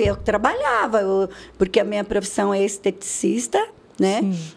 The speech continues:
Speaker 1: E eu tinha muito, eu sou esteticista facial, corporal. A gente fazia o dia da noiva. Eu ia cansada, mas saía de lá renovada.
Speaker 2: Olha.
Speaker 1: E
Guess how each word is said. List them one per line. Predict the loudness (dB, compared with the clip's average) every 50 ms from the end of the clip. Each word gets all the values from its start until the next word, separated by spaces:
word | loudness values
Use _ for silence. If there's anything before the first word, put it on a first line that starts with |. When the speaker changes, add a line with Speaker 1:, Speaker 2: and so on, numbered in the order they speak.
| -6 -2
Speaker 1:
E | 0 2 4 4
eu | 2 2
tinha | -2 -4 -2 0 2
muito, | 2 2 2 2 2 2 2 2 2 2 2 2 2 2 0 0 -2
eu | -4
sou | -2 0 0 0
esteticista | 0 0 -2 -4 -4 -4 -6 -4 -2 -2 -2 -2 -4
facial, | -2 -2 -2 -4 -2 -4 -2 0 2 2 2 2 2 0 0 0
corporal. | 0 0 0 0 0 0 0 2 2 2 2 2 2 2 0 -2 -4 -8 -16 -20 -20 -20 -12 -2
A | 0
gente | 0 0 2 0
fazia | 0 0 2 0 0
o |
dia | 2 2 0 2
da | 2 0 0 0
noiva. | 2 2 2 2 2 0 -2 -4 -4 -8 -14 -20 0 2
Eu | 2 2
ia | 4 4 2 0
cansada, | 0 -4 0 2 2 2 2 0 -2 -2 -4 0 2 2 2 2 0 -2 -2
mas | -2 -2 -2
saía | 0 2 2 2 2
de | 0 0
lá | 0 2 0
renovada. | 0 0 0 0 0 0 -2 -2 -2 0 2 2 2 2 0 0 -2 -2 -2 -2
Speaker 2:
Olha. | -4 -4 -2 -4 -4 -6 -8 -8 -8 -8 -8 -10 -10 -4 0
Speaker 1:
E | 2